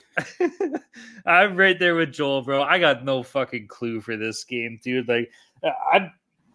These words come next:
I gotta go with the Kings, I guess. Maybe, are they scoring?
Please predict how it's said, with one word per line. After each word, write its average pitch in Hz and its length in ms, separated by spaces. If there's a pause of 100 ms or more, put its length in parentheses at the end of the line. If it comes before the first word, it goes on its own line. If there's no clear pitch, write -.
(180)
I 190 80
gotta 247 360
go 135 180
with 135 140
the - 100
Kings, 120 580
I 95 140
guess. 101 380
Maybe, 185 560 (840)
are 202 120
they 415 100
scoring? 127 680